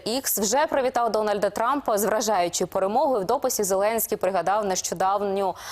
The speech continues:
вересневу зустріч із політиком, зазначив, що цінує прихильність Трампа до підходу миру через силу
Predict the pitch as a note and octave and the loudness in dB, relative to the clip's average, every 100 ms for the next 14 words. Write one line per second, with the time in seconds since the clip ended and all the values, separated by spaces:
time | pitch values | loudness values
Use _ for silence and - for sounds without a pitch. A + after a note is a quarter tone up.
0 | - G3+ G3 B3 B3 - A3 F3+ D#3+ D#3 | -8 -2 2 2 2 0 0 0 2 0
1 | - E3+ E3 A#3+ A#3 - F#3 - - G3+ | 0 0 0 0 0 0 -2 -2 -2 -2
2 | A3+ D#4 C#4+ A3+ G3 F#3 F3+ G#3 A#3+ B3 | -2 -2 -2 -2 0 0 0 -2 -2 -2
3 | A3+ F#3 - - G3+ F#3+ - E4 A#3 E3+ | -2 -4 -6 -4 -2 0 -2 -2 0 -2
4 | F3+ F3 F3 E3+ D#3+ - F3+ B3 A#3 E3+ | -2 -4 -4 -4 -6 -4 -4 -4 -4 -6
5 | - - - - E3+ G3 F3+ E3+ - G3+ | -6 -20 -20 -12 -2 2 2 0 -2 -6
6 | - G3 F3 D#3+ - F3+ G3+ C#4 D4 G#3+ | -2 -2 0 0 -2 -2 0 0 0 -2
7 | - F#3+ D#3 - - G#3 G#3+ C4 | -2 0 0 0 0 2 2 0